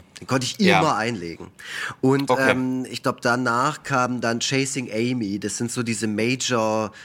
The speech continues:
Speaker 1: Releases von ihm gewesen, die auch alle so ein bisschen in dieselbe Kerbe schlagen. Improvisierte
Speaker 2: Mhm.
Speaker 1: Dialoge, Coming-of-Age-Story. Es geht viel um Sex, es geht viel um Liebe, es geht viel um Kiffen, äh, und
Speaker 2: Mhm.
Speaker 1: um, um, um, äh, schräge Charaktere.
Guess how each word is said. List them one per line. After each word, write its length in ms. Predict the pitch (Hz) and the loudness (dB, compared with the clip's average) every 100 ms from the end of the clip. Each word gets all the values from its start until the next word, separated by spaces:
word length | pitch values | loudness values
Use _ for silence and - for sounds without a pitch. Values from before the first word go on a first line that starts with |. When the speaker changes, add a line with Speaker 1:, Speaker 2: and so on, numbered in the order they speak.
| - - - | -20 -20 -4
Speaker 1:
Releases 540 | 117 117 120 123 - 117 | 0 0 0 -2 -6 -4
von 180 | 123 98 | -2 -2
ihm 220 | 95 98 | -2 -2
gewesen, 500 | 98 85 95 98 110 | -4 -4 -4 -4 -4
die 140 | 107 | -2
auch 120 | 113 | -2
alle 220 | - 123 135 | 0 0 0
so 120 | 127 | -2
ein 40 | |
bisschen 240 | 113 131 139 | -4 -2 -2
in 120 | 120 | -2
dieselbe 400 | 120 131 127 120 | 0 0 0 -2
Kerbe 400 | - 101 123 113 | -2 0 0 -2
schlagen. 500 | - 92 92 92 90 - - | -2 -2 -2 -4 -8 -12 -8
Improvisierte 600 | - 123 117 113 - 123 | -2 0 0 -2 -2 -2
Speaker 2:
Mhm. 60 | 120 | 0
Speaker 1:
Dialoge, 840 | 123 120 123 143 143 135 131 131 131 | 2 2 2 0 0 2 2 2 0
Coming-of-Age-Story. 1500 | 120 110 104 - 127 147 139 - - 127 120 123 123 123 123 - - - | -2 0 -2 0 0 0 -2 -6 0 0 2 0 0 -2 -6 -16 -18 -16
Es 100 | - | -10
geht 160 | - 120 | -2 -2
viel 260 | - 127 123 | 0 0 2
um 320 | 110 104 101 | 0 -2 -4
Sex, 680 | - - 143 143 - - - | -4 0 0 0 -4 -8 -8
es 160 | 110 | -8
geht 160 | - 117 | -6 -4
viel 180 | - 110 | -2 -2
um 80 | 101 | -2
Liebe, 400 | 104 143 143 131 127 131 | -4 -4 -2 0 2 0
es 140 | 107 - | -2 -6
geht 140 | 113 | -6
viel 280 | - 120 110 | -4 -2 -2
um 100 | 95 | -2
Kiffen, 720 | - 170 160 - 131 123 120 120 - - - | -2 0 0 -2 -2 -2 -6 -10 -16 -16 -10
äh, 300 | - 107 107 | -2 0 0
und 300 | 98 90 120 | -2 0 2
Speaker 2:
Mhm. 240 | 113 123 123 | 2 2 2
Speaker 1:
um, 0 | |
um, 240 | 101 107 | 0 -2
um, 260 | 90 104 98 | -4 -4 -4
äh, 300 | 80 95 95 | -4 -4 -2
schräge 600 | - 113 143 143 135 127 | -2 0 2 2 0 0
Charaktere. 960 | 127 120 113 - - 151 156 139 135 | 0 0 0 -2 -2 0 0 -2 -2